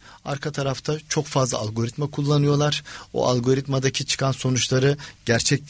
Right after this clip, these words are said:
e, çıkan sonuçlarla tahmin ile gerçekleşeni kıyaslıyorlar ve diyor ki, "Ben bu algoritmayla değil, şu algoritmayla hesaplasam daha iyi sonuç elde ede-, eder." diyor.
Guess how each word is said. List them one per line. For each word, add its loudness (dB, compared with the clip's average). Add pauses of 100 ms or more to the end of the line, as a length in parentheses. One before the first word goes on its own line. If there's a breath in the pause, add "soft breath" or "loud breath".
(120)
e, -2
çıkan 0
sonuçlarla 2
tahmin 2
ile 2
gerçekleşeni 0
kıyaslıyorlar 2 (340 loud breath)
ve 0
diyor 2
ki, 0 (240 loud breath)
"Ben 2
bu 4
algoritmayla 2
değil, 4
şu -2
algoritmayla -4
hesaplasam -2
daha 2
iyi 0
sonuç 0
elde 2
ede-, 0
eder." 0
diyor. 0